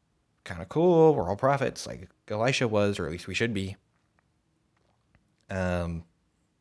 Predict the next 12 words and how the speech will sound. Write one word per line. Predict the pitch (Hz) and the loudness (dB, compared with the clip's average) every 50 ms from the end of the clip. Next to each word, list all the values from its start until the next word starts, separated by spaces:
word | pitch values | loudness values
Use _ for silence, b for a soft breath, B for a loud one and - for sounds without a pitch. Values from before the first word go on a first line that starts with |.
| _ _ _ _ _ _ _ _ _ _ _ _ _ _ _ _ _ _ _ _ _ _ _ _ _ _ _ _ _ _ | _ _ _ _ _ _ _ _ _ _ _ _ _ _ _ _ _ _ _ _ _ _ _ _ _ _ _ _ _ _
they | 117 107 | 0 2
went | 98 104 101 98 95 92 - _ _ | 2 2 0 0 -2 -6 -10 _ _
and | - 98 95 92 90 87 90 90 85 - - _ _ _ _ _ _ _ _ _ _ _ _ _ _ _ _ _ _ _ _ _ _ _ _ - | -12 -8 -6 -4 -4 -4 -4 -4 -6 -8 -14 _ _ _ _ _ _ _ _ _ _ _ _ _ _ _ _ _ _ _ _ _ _ _ _ -10
with | 101 104 92 - | -6 -6 -6 -6
the, | - - 95 90 87 82 85 | -4 -4 -4 -2 -4 -4 -6
the | 90 | -10
people, | - - - 139 - - 95 90 | -12 -8 -8 -6 -4 -2 -2 -2
the | 90 90 | -2 2
sons | - 156 151 156 147 | 4 4 4 6 4
of | 123 | 0
the | 101 95 | -4 -4
prophets | - 101 92 85 80 69 - - - - - - | -4 -4 -4 -4 -4 -8 -12 -12 -14 -16 -16 -16